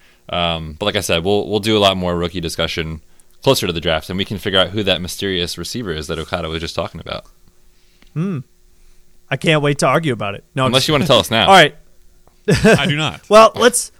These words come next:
Speaker 2: let's make it through these questions here. We're at the tail end of the show. Um, all right, this one comes in from at Kevin underscore Galusha, I guess. Uh, and it says, "In a two flex P P R league,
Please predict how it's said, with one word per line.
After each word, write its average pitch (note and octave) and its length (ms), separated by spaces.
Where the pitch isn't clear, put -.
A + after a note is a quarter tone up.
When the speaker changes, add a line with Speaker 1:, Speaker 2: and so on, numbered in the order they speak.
Speaker 2:
let's A3 160
make B3 180
it A3+ 100
through A#3 120
these G3+ 180
questions G3 400
here. F#3+ 180
We're F#3 140
at E3 60
the D#3+ 80
tail F3+ 220
end E3 100
of D3+ 60
the C#3+ 60
show. D#3 500
Um, C#3 580
all E3+ 80
right, D#3+ 140
this G3+ 160
one A#3+ 80
comes G#3 260
in F#3 140
from D#3 180
at E3+ 360
Kevin F#3+ 360
underscore F3 720
Galusha, C#3 560
I A#3 180
guess. B3+ 420
Uh, D3 340
and D#3 160
it D#3 80
says, F3 520
"In G3 160
a F3+ 160
two C4 600
flex - 800
P G#3+ 180
P F3+ 200
R D3 240
league, C3 460